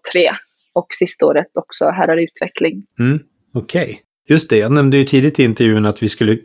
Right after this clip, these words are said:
Speaker 2: komma och prata väldigt mycket om basket. Men jag tänkte att det är dags att introducera en annan typ av basket som du också har blivit väldigt framgångsrik i.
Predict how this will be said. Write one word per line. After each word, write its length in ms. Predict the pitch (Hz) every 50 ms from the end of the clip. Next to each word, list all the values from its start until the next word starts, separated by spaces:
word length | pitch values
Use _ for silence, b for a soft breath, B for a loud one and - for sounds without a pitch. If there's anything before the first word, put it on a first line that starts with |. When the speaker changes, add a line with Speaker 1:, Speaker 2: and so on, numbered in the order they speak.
| _ _
Speaker 2:
komma 240 | - - 127 113 107
och 60 | 101
prata 380 | - 131 113 - - 110 104 - - _ _ -
väldigt 220 | - 123 113 110 -
mycket 200 | 123 107 - -
om 120 | 113 104
basket. 460 | 107 156 165 147 - - - - - - - _ _
Men 180 | - 120 117 117
jag 120 | 120 120
tänkte 280 | - 165 147 127 - 131
att 120 | 117 -
det 80 | - 123
är 40 | 110
dags 320 | 113 117 110 - - -
att 160 | 120 117 110
introducera 580 | - 135 123 117 139 120 113 104 - 131 117 113
en 100 | 110 113
annan 260 | 117 120 131 160 165
typ 220 | - - 117 - -
av 100 | 107 101
basket 460 | 107 104 98 - - - 110 101 - - - - _
som 180 | - - 123 113
du 60 | 120
också 260 | 135 131 135 - -
har 40 | 175
blivit 300 | 156 135 113 110 - -
väldigt 220 | 120 110 107 107
framgångsrik 720 | - - 131 117 117 113 110 104 - - 180 - - -
i. 180 | 98 98 101 -